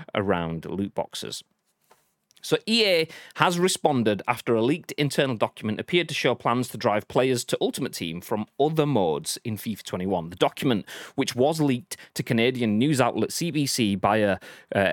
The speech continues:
air quotes, gaming, uh, gaming insider, uh, and is marked as private and confidential, features a number of points around the Ultimate Team game mode,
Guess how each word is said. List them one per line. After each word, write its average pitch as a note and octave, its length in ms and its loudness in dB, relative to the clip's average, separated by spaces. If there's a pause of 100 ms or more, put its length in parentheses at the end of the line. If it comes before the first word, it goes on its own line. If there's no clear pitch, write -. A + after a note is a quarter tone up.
air A#2 140 2
quotes, G#2+ 340 0
gaming, B2+ 640 2 (280)
uh, A#2 200 2
gaming D3 400 2
insider, A2+ 880 0 (100)
uh, - 40 -2
and A2+ 300 2
is G2+ 100 0
marked A2+ 380 2
as G#2+ 160 0
private D#3 500 0 (120)
and C3+ 220 2
confidential, B2 920 0 (180)
features G#2+ 340 -4
a G#2+ 40 2
number D3 240 2
of D3 100 -4
points E2+ 380 -2
around F2 160 -4
the F#2 100 -4
Ultimate G2+ 260 -4
Team F#2 180 -4
game E2+ 240 -2
mode, D#2+ 260 -6